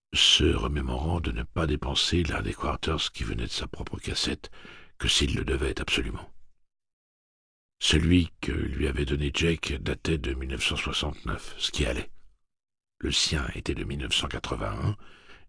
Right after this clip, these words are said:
et ça n'allait pas. En passant devant les pompes à essence mobiles,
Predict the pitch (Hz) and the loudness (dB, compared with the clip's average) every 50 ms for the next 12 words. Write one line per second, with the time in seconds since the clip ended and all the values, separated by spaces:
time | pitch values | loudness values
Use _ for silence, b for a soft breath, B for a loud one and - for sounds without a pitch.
0 | B _ _ - - - - - - - 73 80 165 - - - - - - - | B _ _ -4 -2 0 0 0 0 2 4 4 4 4 2 0 -4 -6 -10 -16
1 | - - - _ _ _ _ _ _ _ _ _ _ _ _ _ _ _ _ _ | -16 -18 -20 _ _ _ _ _ _ _ _ _ _ _ _ _ _ _ _ _
2 | _ _ _ _ _ _ _ _ - 76 73 - 87 76 - - - 95 92 85 | _ _ _ _ _ _ _ _ 0 2 2 4 4 6 6 8 8 8 6 6
3 | 71 69 64 62 62 64 64 64 - - 80 69 - 58 64 67 - - - 78 | 4 2 2 0 0 0 0 -2 -2 -2 -2 -2 0 0 0 2 2 2 2 2
4 | 73 69 - - - - - - - 76 73 85 120 127 135 135 - | 0 0 0 -2 -2 -4 -6 -6 -4 2 6 8 10 10 10 8 6